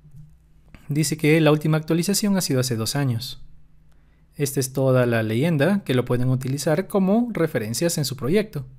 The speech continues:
en su memoria descriptiva. Y aquí está para descargarlo, el mapa en J P G, en P D F o descargarlo aquí en Shapefile. Abrir enlace. Y ahí empezaría a descargar el archivo en Shapefile. En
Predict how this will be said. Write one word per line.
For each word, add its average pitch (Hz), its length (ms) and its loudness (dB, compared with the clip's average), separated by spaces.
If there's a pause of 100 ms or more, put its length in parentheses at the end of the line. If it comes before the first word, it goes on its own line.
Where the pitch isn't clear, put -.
(880)
en 135 100 -4
su 131 120 -4
memoria 117 340 0
descriptiva. 123 640 -2 (480)
Y 135 120 -2
aquí 131 200 -2
está 170 460 0
para 131 180 0
descargarlo, 139 720 -2
el 120 160 -2
mapa 131 460 0
en 120 240 -2
J 127 280 -6
P 123 120 -6
G, 240 320 0 (480)
en 139 120 -6
P 123 160 -2
D 143 140 4
F 220 380 0 (600)
o 160 140 0
descargarlo 156 560 2
aquí 156 420 -2
en 151 100 0
Shapefile. 110 520 -6 (920)
Abrir 110 320 -6
enlace. 180 480 -2 (1080)
Y 214 120 2
ahí 185 160 6
empezaría 170 480 2
a 139 40 2
descargar 139 440 0
el 151 120 2
archivo 123 320 0
en 110 60 -2
Shapefile. 131 460 2
En - 80 -14